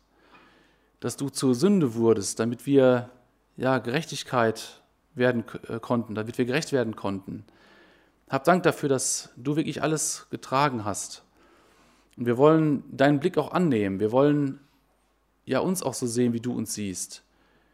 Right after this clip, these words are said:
Hab Dank, dass wir deine Kinder sein dürfen und gib aber auch, dass wir dem auch gerecht werden im Alltag, dass wir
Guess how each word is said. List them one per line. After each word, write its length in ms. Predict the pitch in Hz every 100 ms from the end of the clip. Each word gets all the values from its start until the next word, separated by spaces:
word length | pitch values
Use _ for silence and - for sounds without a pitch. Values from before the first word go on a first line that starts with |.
| _ _
Hab 160 | - -
Dank, 180 | 160 156
dass 160 | 147
wir 60 | 139
deine 220 | 143 135
Kinder 320 | - 190 147
sein 260 | 113 107 101
dürfen 400 | 107 104 - 104
und 480 | - 104 - - -
gib 160 | 151
aber 160 | 147 139
auch, 80 | 139
dass 220 | 147 -
wir 80 | 143
dem 160 | 151
auch 140 | 123 -
gerecht 340 | 131 170 -
werden 240 | 151 147 135
im 100 | -
Alltag, 480 | 131 160 151 139
dass 160 | 127 -
wir 260 | 131 120